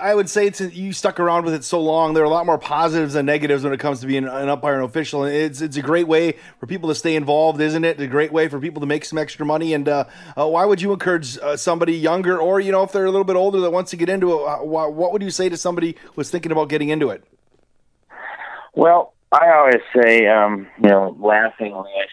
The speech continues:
Speaker 2: say, "It's the best seat in the house." Um, you know,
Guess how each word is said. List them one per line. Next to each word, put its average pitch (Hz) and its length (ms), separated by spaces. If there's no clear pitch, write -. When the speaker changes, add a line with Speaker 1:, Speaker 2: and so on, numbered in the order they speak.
Speaker 2:
say, 104 320
"It's 110 200
the 107 60
best 113 320
seat 113 160
in - 60
the 98 80
house." 107 480
Um, 98 520
you 107 80
know, 104 140